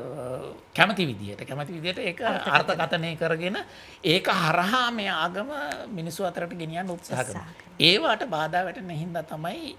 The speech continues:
Speaker 1: ඒවා පිළිබඳව ප්‍රශ්න කරන කලාකෘතීන් වලට තහනම් නියෝග පැනවෙන්නේ.
Speaker 2: ඇත්තටම මනෝරම ආසියාවේ සහ යුරෝපයේ අපිට මෙහෙම තහනමකට ලක්වුණු මෙවැනි ආගමික අධිකාරීන් නිසා තහනමට ලක්වුණු කෘති සහ, අ,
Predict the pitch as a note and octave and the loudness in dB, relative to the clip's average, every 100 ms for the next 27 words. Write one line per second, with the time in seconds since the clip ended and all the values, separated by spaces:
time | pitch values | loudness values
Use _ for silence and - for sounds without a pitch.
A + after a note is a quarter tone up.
0 | - C#3 E3 E3+ E3 F3+ E3+ F3+ F3+ - | -4 0 2 0 0 -4 -2 0 0 0
1 | D3 - G#3+ G3 A2+ F#2+ G#2 E4 - - | -2 0 -2 0 -2 -6 -8 -10 -12 -20
2 | - - C3 C#3+ D3 D3+ - D3+ C#3 D3 | -16 -2 2 2 0 -6 -8 -10 -8 -8
3 | C#3+ G3+ G3+ - - - - A#2+ C#3 D3 | -8 -6 -6 -6 -10 -16 -8 -4 -4 -4
4 | C#3+ B2 C3+ B2 G2 F#2 E2 E2+ - - | -6 -6 -6 -8 -12 -12 -16 -18 -20 -20
5 | - - A#3 D4 D#4 D4+ A3+ A3 B3+ C#4+ | -20 -6 0 2 2 2 2 2 2 2
6 | F#3 F#3 A#3+ A#3 A#3+ - A#3+ C4 F3+ F#3+ | 0 0 2 2 0 -4 -2 0 2 0
7 | G3 C4+ D4 A#3 B3 D4 B3 A3 C4+ C4+ | 2 0 2 2 0 0 2 2 0 0
8 | G#3 G3+ A3+ A#3 B3 C4+ F#3+ E3+ - C4 | 0 0 -2 -2 0 2 2 0 -4 0
9 | C#4+ C4+ A3 F#3 G#3+ C4+ D4 - - - | 2 2 2 2 2 2 0 -2 -10 4
10 | F3+ G#3 A#3+ C4 C#4+ G3 F#3+ G#3+ B3 B3 | 4 4 0 0 2 2 2 2 4 4
11 | C4 C4+ C#4 C4 - - A3+ A3 D4+ D4+ | 4 2 2 -2 -12 -4 0 2 2 2
12 | C#4 C4 B3+ B3 A#3+ A#3+ B3 A#3+ A3+ - | 2 2 2 2 2 2 2 2 0 -2
13 | A#3+ B3 B3 A#3 A3+ G#3+ - G3 | 0 0 2 4 4 2 0 0